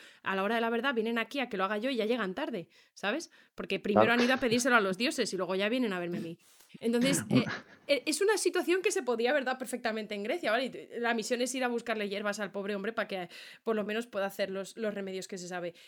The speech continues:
Speaker 1: Son cosas que no te plantearías de normal. Yo, ni siquiera yo, que soy historiadora, me plantearía en plan, pues es verdad, porque la gente iba a los santuarios. Me, primero ve al médico y luego ya si ves que no tiene solución, pues yo qué sé,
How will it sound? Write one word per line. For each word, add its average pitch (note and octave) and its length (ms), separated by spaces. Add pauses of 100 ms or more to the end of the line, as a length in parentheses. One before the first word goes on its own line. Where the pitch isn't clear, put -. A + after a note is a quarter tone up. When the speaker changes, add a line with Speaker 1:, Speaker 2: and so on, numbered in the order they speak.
(460)
Speaker 1:
Son D4 240
cosas E4+ 240
que C#4+ 80
no C4+ 100
te D4+ 80
plantearías A#3+ 580
de A#3+ 60
normal. G3 320
Yo, F#3+ 100
ni A3 80
siquiera G#3+ 260
yo, C#4+ 160
que F4 80
soy C4 100
historiadora, A#3 440
me C#4 120
plantearía G3+ 440
en G3 80
plan, F#3+ 240
pues F3 140
es E3+ 100
verdad, F#3 380 (100)
porque - 180
la F3 100
gente F#3+ 260
iba G3+ 100
a F#3 40
los F#3 100
santuarios. G3 640 (520)
Me, G3+ 300 (120)
primero G#3 280
ve C4+ 80
al A#3 120
médico C4 320
y - 20
luego A3 180
ya A#3 120
si A#3+ 120
ves A3+ 140
que A#3+ 100
no A3+ 200
tiene A3+ 180
solución, A3+ 360
pues C4+ 220
yo G#3+ 120
qué G#3+ 80
sé, B3+ 260